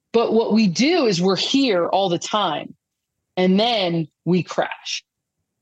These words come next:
And then something happens and we can't recover because we've never been training ourselves to recover. There's no recovery in a, a process where we drive all the time.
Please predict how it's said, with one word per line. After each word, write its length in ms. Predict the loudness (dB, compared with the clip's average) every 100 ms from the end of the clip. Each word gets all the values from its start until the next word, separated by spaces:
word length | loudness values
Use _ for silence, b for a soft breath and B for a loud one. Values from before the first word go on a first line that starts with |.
| _ _ 0
And 240 | 2 2
then 200 | 2 0
something 380 | 0 -2 -2 -4
happens 460 | -4 -4 -2 0
and 160 | 2 2
we 100 | 0
can't 360 | -2 -4 -2 0
recover 640 | -2 -2 -2 -2 -2 -6 _ _ b b _ _
because 540 | 0 2 2 2 2
we've 220 | 2 2 2
never 440 | 2 2 2 0
been 200 | 2 0
training 460 | 0 0 0 0 0
ourselves 460 | 0 0 -2 -2 -4
to 120 | -2
recover. 540 | -2 -2 -2 -2 -6 -12 _
There's 160 | 0 2
no 240 | 4 2
recovery 800 | 0 0 -2 0 0 -2 -4 -8 _ _ _ _
in 320 | 0 2 0 0
a, 140 | -2 -4 -4
a 160 | -4 -2
process 560 | -2 -2 0 -2 0
where 260 | 0 2 2
we 220 | 0 -2
drive 580 | -2 0 0 0 0 0
all 240 | 0 -2
the 80 | -6
time. 480 | -6 -4 -4 -8 -14